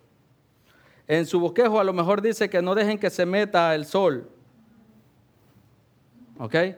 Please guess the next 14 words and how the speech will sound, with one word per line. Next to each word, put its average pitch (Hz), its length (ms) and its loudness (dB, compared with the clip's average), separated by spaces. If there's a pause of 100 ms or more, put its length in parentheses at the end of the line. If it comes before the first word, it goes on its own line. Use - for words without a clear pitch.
(280)
Subrayen 202 540 2
esa 202 220 0
frase. 196 500 -2 (440)
"No 165 120 4
dejen 220 240 2
que 196 120 -2
se 185 140 -2
meta 196 280 0
el 170 100 0
sol". 165 400 0 (540)
¿Qué 240 140 2
quiere 254 180 4
decir 233 340 2
esto? 220 360 0